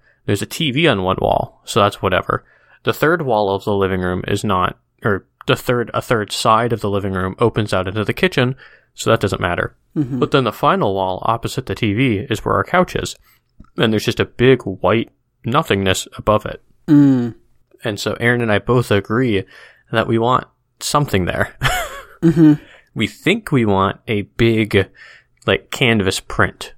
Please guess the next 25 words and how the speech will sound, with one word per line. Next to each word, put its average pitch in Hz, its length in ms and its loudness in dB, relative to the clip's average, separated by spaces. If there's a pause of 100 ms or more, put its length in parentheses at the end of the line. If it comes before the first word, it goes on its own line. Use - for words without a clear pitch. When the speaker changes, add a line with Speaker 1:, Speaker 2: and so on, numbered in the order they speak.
Speaker 1:
of 107 140 0
some 95 200 0
sort. - 360 -2 (260)
Speaker 2:
Oh. 156 340 0 (200)
Speaker 1:
Aaron 107 240 0
has 107 240 -2
a 92 80 -6
couple 107 520 -2
of 92 340 2
her 104 180 -2
dogs 98 400 -2
that 107 100 -2
we 110 100 -8
both 104 280 -4
really 101 240 0
like. 98 420 -4
We 113 80 0
like 104 180 0
that - 200 -4
style 104 480 -2
of, 113 160 -2
like, 104 160 -2
a 113 80 0
canvas 120 420 -2
print. - 380 -4